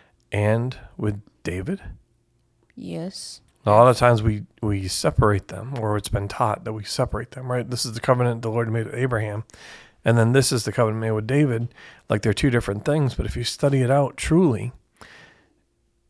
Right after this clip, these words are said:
Speaker 1: and throughout the entirety of Scripture, from Genesis all the way through Revelation, the plumb line is the Lord's will, it's his plans, his purpose, it's his covenant, and it says plainly, "I will be your God,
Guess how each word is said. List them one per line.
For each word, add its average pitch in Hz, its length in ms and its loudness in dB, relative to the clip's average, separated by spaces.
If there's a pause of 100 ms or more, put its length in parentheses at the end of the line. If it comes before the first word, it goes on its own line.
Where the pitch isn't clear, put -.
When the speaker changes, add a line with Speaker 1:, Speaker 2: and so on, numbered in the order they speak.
(200)
Speaker 1:
and 127 320 6 (100)
throughout 117 340 6
the 123 100 -2
entirety 127 480 2
of 95 60 0
Scripture, - 380 -6
from 120 380 4
Genesis 123 560 2
all 120 220 4
the 139 100 4
way 127 140 4
through 143 240 0
Revelation, 120 760 2 (380)
the - 100 -2
plumb 151 320 8
line 117 360 2 (640)
is 120 280 4
the 113 100 2
Lord's 107 320 2
will, 147 320 6
it's 143 140 -2
his 98 120 -4
plans, 147 420 2
his 101 120 -4
purpose, - 460 2
it's - 200 -4
his 110 140 -4
covenant, 135 600 0 (380)
and 110 120 0
it 104 40 2
says 110 220 0
plainly, 135 420 2
"I 110 180 4
will 139 140 6
be 135 140 4
your 135 200 6
God, 117 500 2